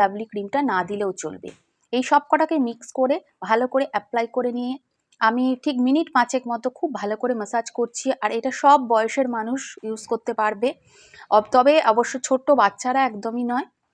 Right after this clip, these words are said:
এটা পনেরো ষোলো বছরের পর থেকে প্রত্যেকেই ইউজ করতে পারবে। তো খুব ভালো করে দেখো এটা অ্যাপ্লাই করে নিচ্ছি। এর ফলে কি হবে, আমাদের স্কিন থেকে ইনস্ট্যান্ট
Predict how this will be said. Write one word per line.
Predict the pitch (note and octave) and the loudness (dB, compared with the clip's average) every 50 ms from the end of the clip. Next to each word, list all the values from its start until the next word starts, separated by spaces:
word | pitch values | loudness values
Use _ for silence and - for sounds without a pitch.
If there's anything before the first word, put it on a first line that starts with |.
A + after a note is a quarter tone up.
| _ _ _ - | _ _ _ -4
এটা | A3 A3+ A#3 A#3 - | -2 -2 -2 -2 0
পনেরো | - C4+ C#4 C4+ D4 C#4 - | 0 0 2 2 0 2 2
ষোলো | C4 B3 B3 A#3+ | 0 0 2 2
বছরের | A3+ G#3+ - - A3+ A#3 B3 B3 - | 0 0 0 -4 -4 -6 -6 -4 -2
পর | E3+ F3+ - _ - | -4 -4 -4 _ -10
থেকে | A#3 A3+ - E4+ F4+ - | -8 -6 -6 -6 -2 -2
প্রত্যেকেই | A#3 A3 - _ A#3 A3+ C4 B3+ G#3+ | -2 -2 -2 _ -6 -4 -4 -4 -4
ইউজ | F#3 E3 - - - | -6 -8 -10 -12 -14
করতে | D3+ - - D3+ - | -12 -10 -10 -10 -8
পারবে। | F2 - - - - - - | -10 -10 -14 -20 -20 -14 -14
তো | B3 - | -10 -6
খুব | - D4 B3+ A#3+ | -4 -4 -4 -4
ভালো | - G#3+ A3 A#3+ B3 - | -4 -4 -4 -4 -4 -4
করে | C4 C4 C4 A#3 A3 | -4 -4 -4 -4 -4
দেখো | G#3 - - C4+ C4+ C4 | -6 -6 -6 -6 -6 -4
এটা | - B3 G#3+ | -4 -6 -6
অ্যাপ্লাই | G3+ - _ A3+ G#3+ G#3+ G#3+ - | -6 -6 _ -8 -8 -8 -8 -6
করে | A#3 A#3 A3 A#3 | -6 -6 -6 -8
নিচ্ছি। | A#3 A3+ - - - F4+ - _ _ _ _ _ _ - | -12 -10 -10 -10 -10 -10 -12 _ _ _ _ _ _ -2
এর | C#4 C#4+ - | -2 2 4
ফলে | E4+ E4 E4 D#4+ - | 4 4 4 2 0
কি | D4 D4+ D4+ | -2 0 0
হবে, | D4+ D#4 D4+ C#4 | 2 2 0 0
আমাদের | C#4 C4 C#4+ - - | 0 -2 -4 -6 -4
স্কিন | - C4+ C4+ C4+ C4+ | -4 -2 -2 0 0
থেকে | C#4 C4+ C#4 B3+ A#3+ | -2 -2 -2 -6 -6
ইনস্ট্যান্ট | A#3+ - - C4+ C4 B3+ | -6 -6 -4 -4 -4 -4